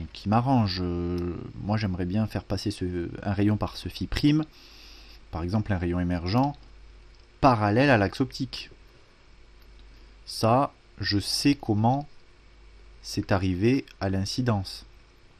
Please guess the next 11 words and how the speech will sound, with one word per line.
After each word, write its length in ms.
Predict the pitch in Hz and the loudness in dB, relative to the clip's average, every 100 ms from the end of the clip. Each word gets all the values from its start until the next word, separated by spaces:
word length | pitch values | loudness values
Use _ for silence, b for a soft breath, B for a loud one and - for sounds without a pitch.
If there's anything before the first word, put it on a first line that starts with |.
| - - - - | -20 -20 -12 -10
C'est 220 | - - 98 | -8 -2 -2
venu 400 | 95 95 101 92 - - - - - - | 0 0 0 -2 -10 -20 -20 -20 -20 -10
en 100 | - | -4
passant 360 | 107 - - 135 | 0 0 0 0
par 200 | 135 123 | 0 0
F. 400 | 101 87 - - - - - - - - - - - - - - - - | 0 -4 -10 -20 -20 -20 -20 -20 -20 -20 -20 -20 -20 -20 -20 -20 -20 -12
Donc, 420 | - 104 117 - - | -6 -4 -4 -8 -10
en 40 | |
passant 500 | 92 95 - 104 120 - - - - - - - - - - | -10 -10 -6 -4 -4 -8 -20 -20 -20 -20 -20 -20 -20 -20 -8
par 260 | - 104 95 | 0 0 0
là. 140 | 80 | -6